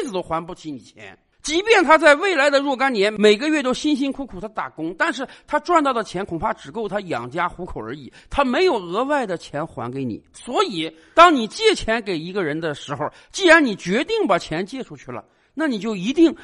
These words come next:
要清清楚楚、彻彻底底地了解一下这个人的资产状况。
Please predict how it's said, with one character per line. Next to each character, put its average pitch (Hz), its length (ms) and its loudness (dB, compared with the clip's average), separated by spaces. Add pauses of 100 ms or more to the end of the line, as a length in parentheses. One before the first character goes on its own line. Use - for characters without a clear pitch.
(140)
要 226 220 2
清 330 380 2
清 262 280 -6
楚 226 260 -14
楚、 143 300 -12
彻 - 200 -6
彻 - 160 -6
底 285 160 -10
底 254 140 -12
地 160 100 -6
了 156 220 -2
解 180 140 -10
一 123 120 -12
下 160 220 -8 (300)
这 311 120 -8
个 196 140 -4
人 151 180 -6
的 151 140 -6
资 254 340 -12
产 98 460 -12
状 107 300 -12
况。 - 280 -14